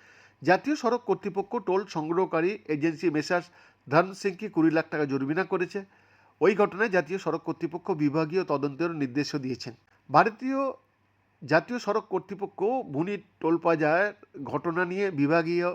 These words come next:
তদন্তের নির্দেশ দিয়েছে। এনএইচএআই এর স্থানীয় আধিকারিক এবং আঞ্চলিক আধিকারিককে বিস্তারিত তদন্ত করে রিপোর্ট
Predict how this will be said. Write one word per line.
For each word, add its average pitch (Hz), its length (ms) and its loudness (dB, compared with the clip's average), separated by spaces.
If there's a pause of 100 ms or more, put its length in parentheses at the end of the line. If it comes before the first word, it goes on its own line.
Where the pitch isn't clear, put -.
(160)
তদন্তের 151 420 -2
নির্দেশ 139 340 -4
দিয়েছে। 185 320 -4 (680)
এনএইচএআই 196 840 2
এর 214 80 -4
স্থানীয় 170 340 -4
আধিকারিক 151 480 0
এবং 160 240 2
আঞ্চলিক 160 420 -2
আধিকারিককে 147 1160 -2 (140)
বিস্তারিত 156 480 -2 (520)
তদন্ত 196 340 4
করে 175 200 2
রিপোর্ট 156 300 0